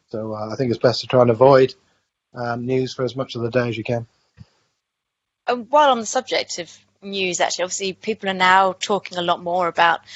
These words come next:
Speaker 2: the possibility of, of what happens when the lockdown ends. Is it going to be lifted soon? How, when you're in that racing situation, how do you feel when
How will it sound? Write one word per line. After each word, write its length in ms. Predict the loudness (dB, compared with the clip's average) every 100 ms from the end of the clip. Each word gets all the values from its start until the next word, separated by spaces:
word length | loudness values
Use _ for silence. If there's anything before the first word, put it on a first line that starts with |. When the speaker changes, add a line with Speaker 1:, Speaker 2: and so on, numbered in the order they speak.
| -20 -20 _
Speaker 2:
the 120 | -10 -6
possibility 1000 | -2 -2 -2 -4 -2 -2 -2 -2 0
of, 160 | 0 -2
of 200 | -10 -12 _ _ _ _
what 200 | 2 4
happens 680 | 4 4 2 -2 -6 -4 -4
when 420 | 0 0 -2 -10 -20 -18 -14
the 200 | -2 0
lockdown 540 | 0 -2 0 0 2
ends. 460 | 2 0 -2 -8 -8
Is 140 | -8
it 120 | -8
going 220 | -6 -6
to 160 | -8 -6
be 260 | -2 -2 -4 -12 -20 -20 -10
lifted 500 | -6 -6 -4 -6 -4
soon? 680 | -4 -2 -2 0 0 -2 -4
How, 720 | -2 0 2 4 4 0 -6 -12 _ _ -8
when 260 | -2 -2 0
you're 180 | 0
in 140 | 0 2
that 220 | 2 4
racing 440 | 2 2 0 -6 -8
situation, 760 | -12 -8 -4 0 0 0 -4
how 240 | -2 -2 -2
do 140 | -4
you 60 | -10
feel 300 | -4 -2 0
when 220 | -2